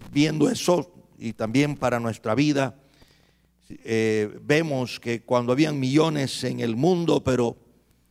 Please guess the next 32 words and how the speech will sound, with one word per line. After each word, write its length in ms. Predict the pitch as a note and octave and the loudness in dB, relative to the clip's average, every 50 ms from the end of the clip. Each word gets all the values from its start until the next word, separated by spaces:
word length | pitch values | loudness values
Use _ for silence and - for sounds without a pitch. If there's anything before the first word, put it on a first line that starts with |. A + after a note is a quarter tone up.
| _ _ _ - | _ _ _ -4
lo 140 | A2+ B2 | -4 -4
quiso 280 | - - E3+ D3 - D#3 | -2 0 -2 0 2 0
hacer 360 | C3 - - D#3 D#3 E3 D#3 | 0 2 2 2 2 2 2
con, 400 | - C3 B2+ A#2 A2+ A2 G#2 F#2+ _ _ _ _ _ | 0 -2 -2 -2 -4 -8 -12 -16 _ _ _ _ _
con 200 | - A2 A2 G#2 | -8 -8 -8 -6
cada 240 | - - D#3 D#3+ | -4 -2 2 2
uno 140 | F3+ F3 D#3+ | 4 4 4
de 60 | D3+ | 2
nosotros. 800 | C3 A#2+ A2+ - G3 A#3 A#3+ - - B2 - - - - - - _ _ _ _ _ _ _ _ _ _ _ _ - | 0 -2 -2 2 2 2 2 2 -6 -8 -8 -8 -14 -18 -20 -20 _ _ _ _ _ _ _ _ _ _ _ _ -6
Él 160 | - C3 C3+ | -4 -2 0
pudo 220 | - D#3 F3 E3+ | 2 4 4 4
haber 160 | D#3+ F3 F3 D#3 | 6 4 4 2
escogido 420 | - - C#3 B2+ C#3 E3 D#3 D3 | 2 2 2 4 4 6 6 6
a 60 | D#3 | 6
otros, 260 | E3+ E3+ - F3 D3+ - | 6 4 4 2 2 4
pero 240 | - D#3 C#3+ C#3 C3 | 4 4 4 4 2
te 160 | - - B2+ | 0 -2 -2
escogió 380 | A2+ - C3 A#2 - B2 C#3+ | -2 0 -2 -2 2 2 2
a 40 | D#3 | 2
ti. 340 | D3+ - - F#3 A3+ G3+ C#3+ G#2+ - _ _ _ _ _ _ _ _ _ _ _ _ _ _ _ _ _ _ _ _ | 2 0 0 0 2 2 -2 -4 -8 _ _ _ _ _ _ _ _ _ _ _ _ _ _ _ _ _ _ _ _
Y 120 | - B2 C#3 | -2 0 0
entonces, 880 | D3 - - F#3 G3 F#3+ E3+ - - F#3 F3+ E3+ D#3 C#3+ A#2+ - - - | 0 2 2 0 2 0 0 2 2 4 4 4 2 0 -2 -4 -4 -2
eh, 420 | C#3 C3 B2+ B2+ B2 A#2+ A#2 A#2 A#2 | 0 0 2 2 0 0 0 -2 0
vemos 260 | G2+ D3+ F#3+ F3+ E3+ | 0 0 2 2 0
nosotros 520 | D#3 C#3+ - - D3+ C#3 - G#3 G#3+ - - | -2 -2 2 2 2 2 2 2 0 0 0
que 80 | - | 0
Él 100 | F3+ F3 | 0 0
tenía 220 | - F#3 F3 F#3+ F#3+ | 0 0 2 2 0
un 80 | F#3 | 2
propósito 680 | - F3 D#3 - - E3 F#3+ G3 - D#3 C#3 - B2 | 4 2 2 4 6 4 4 4 2 -2 -2 0 -2
en 80 | A#2 G#2+ | -2 -2
hacerlo. 600 | G2+ G2+ - - G#2 F2+ F2 A2 C3 - - - | -4 -6 -4 -4 -4 -4 -2 -2 -2 -4 -4 -6